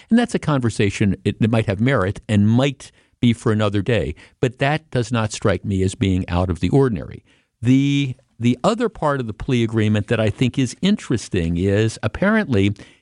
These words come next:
he is going to plead guilty to failing to pay more than one hundred thousand dollars in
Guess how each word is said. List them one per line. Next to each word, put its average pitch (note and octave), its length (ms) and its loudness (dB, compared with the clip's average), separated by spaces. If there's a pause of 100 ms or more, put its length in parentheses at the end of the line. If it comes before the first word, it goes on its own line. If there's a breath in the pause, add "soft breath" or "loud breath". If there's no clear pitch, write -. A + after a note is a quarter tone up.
he F#3 360 0
is C#3+ 140 0
going C3 280 2
to A#2+ 400 0 (100)
plead G3+ 580 -2
guilty - 520 -4 (1300 loud breath)
to B2 160 2
failing G#3+ 600 -2
to - 200 -2
pay E2+ 440 -4 (720)
more D#3 300 4
than G2+ 260 -4
one F3+ 220 0
hundred E3 340 0
thousand A#2 460 -2
dollars G2 600 0
in G2 160 0